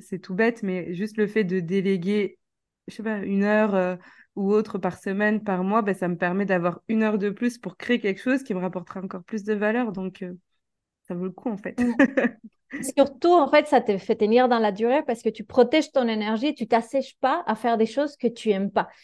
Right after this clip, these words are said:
Speaker 2: Tu vois, si j'avais, si j'avais dû passer des mois à faire des plateformes et à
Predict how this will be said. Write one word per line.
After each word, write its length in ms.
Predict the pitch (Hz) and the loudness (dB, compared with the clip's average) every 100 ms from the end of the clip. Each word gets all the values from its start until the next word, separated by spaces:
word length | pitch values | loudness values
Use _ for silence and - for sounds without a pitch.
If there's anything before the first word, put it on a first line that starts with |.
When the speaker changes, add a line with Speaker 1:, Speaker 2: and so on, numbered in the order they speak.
| _ _ | _ _
Speaker 2:
Tu 100 | - | 0
vois, 100 | 226 | 2
si 220 | 220 254 226 | 4 4 6
j'avais, 320 | 247 247 247 | 8 8 6
si 180 | 240 233 | 0 0
j'avais 280 | 240 240 233 | 2 2 2
dû 140 | 269 | 0
passer 360 | 285 262 - 262 | 0 0 4 4
des 140 | 233 | 4
mois 500 | 220 226 240 247 240 - | 2 2 0 -2 -6 -6
à 140 | 214 | -8
faire 260 | - 226 214 | 0 2 2
des 80 | |
plateformes 800 | 214 240 220 - 240 233 226 226 | 2 0 -2 -2 2 4 4 0
et 220 | 208 190 | 0 -2
à 220 | 185 180 | 0 -2